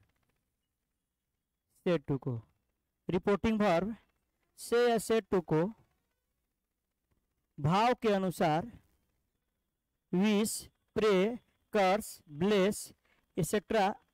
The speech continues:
में बदल दिया जाता है। अब सर जी,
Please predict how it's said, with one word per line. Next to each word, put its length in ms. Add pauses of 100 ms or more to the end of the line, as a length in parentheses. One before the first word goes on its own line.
(380)
में 160
बदल 280
दिया 160
जाता 340
है। 320 (1700)
अब 160
सर 220
जी, 200